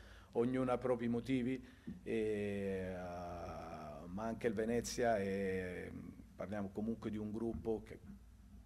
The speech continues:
l'anno scorso ha fatto la Serie A e si trova che nel, al di là della, della classifica è una partita nella quale tutti ci tengono, ci teniamo noi, ci tiene il Venezia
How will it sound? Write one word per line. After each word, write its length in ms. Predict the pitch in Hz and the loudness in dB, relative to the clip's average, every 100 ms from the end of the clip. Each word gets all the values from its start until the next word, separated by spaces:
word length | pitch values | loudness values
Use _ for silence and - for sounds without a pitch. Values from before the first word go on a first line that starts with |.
| - - - | -20 -20 -10
l'anno 200 | - 104 | -4 -2
scorso 320 | 98 107 101 98 | -2 -6 -6 -6
ha 40 | |
fatto 260 | 98 98 98 | -6 -4 -4
la 80 | |
Serie 280 | 95 95 104 | -4 -4 2
A 260 | 120 113 95 | 4 4 2
e 280 | 95 92 92 | 0 -2 -4
si 160 | - | -6
trova 520 | - 120 113 107 107 | -2 0 2 2 0
che 440 | 98 - 90 98 101 | -2 -8 -6 -4 -2
nel, 440 | 98 98 95 95 92 - - - - | -2 -2 -2 -4 -6 -14 -16 -14 -8
al 120 | 95 | -2
di 100 | 110 | 2
là 140 | 113 | 4
della, 680 | 110 107 104 101 101 98 95 92 | 4 0 0 0 0 -2 -2 -2
della 260 | 104 104 | -2 -2
classifica 880 | 101 107 - 110 101 113 117 117 113 | -2 -2 0 -2 -2 -2 4 6 6
è 240 | 98 110 113 | 4 2 2
una 160 | 101 | 0
partita 460 | 98 101 113 107 98 | 0 -2 -2 -2 -2
nella 160 | 95 | -2
quale 420 | 95 104 98 92 - - - | -2 0 0 -2 -6 -10 -4
tutti 320 | 135 - 101 | -4 -2 -4
ci 160 | - | -4
tengono, 520 | 98 101 107 113 123 139 - - | -6 -4 -2 -2 -4 -8 -16 -18
ci 140 | - - | -14 -8
teniamo 360 | - 104 95 | -4 -2 -2
noi, 220 | 98 120 117 | 0 0 -2
ci 160 | - | -4
tiene 200 | 92 104 | -2 -2
il 80 | 98 | 0
Venezia 540 | 113 110 98 - 131 | 2 0 -2 -6 -8